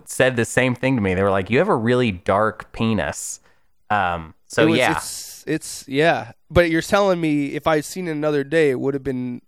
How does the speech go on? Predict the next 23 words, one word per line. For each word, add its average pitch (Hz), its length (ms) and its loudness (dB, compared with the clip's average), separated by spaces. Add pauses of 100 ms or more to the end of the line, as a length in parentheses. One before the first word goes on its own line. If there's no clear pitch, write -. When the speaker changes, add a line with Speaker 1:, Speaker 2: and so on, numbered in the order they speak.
(120)
Speaker 1:
No, 190 340 6
Speaker 2:
not 135 260 -2
Speaker 1:
no. 156 440 4
It, 143 280 0
it 139 320 -2
never 196 380 4
looked 160 280 2
like 131 200 2
that 104 200 0
before. 92 480 -2 (100)
That 123 120 2
was 156 160 0
just 165 160 0
like 170 180 2
a 156 60 2
Speaker 2:
Wow. 113 140 0
Speaker 1:
one 131 240 4
night 139 320 0
thing. 127 300 0 (100)
It - 60 -12
was 101 140 -8
very 117 360 4
odd. 98 460 0